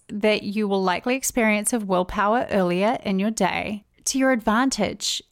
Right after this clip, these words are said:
and do the hard things when your willpower tank is full.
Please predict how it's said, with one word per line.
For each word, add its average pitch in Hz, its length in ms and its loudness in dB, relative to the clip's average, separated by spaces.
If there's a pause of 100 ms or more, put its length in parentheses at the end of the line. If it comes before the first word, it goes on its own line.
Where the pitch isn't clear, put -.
(140)
and 240 300 2 (220)
do 262 240 2
the 285 120 2
hard 226 540 0
things 180 540 0
when 180 460 -2
your 202 300 -2
willpower 175 640 -2
tank - 680 -8 (220)
is 175 240 -4
full. - 800 -4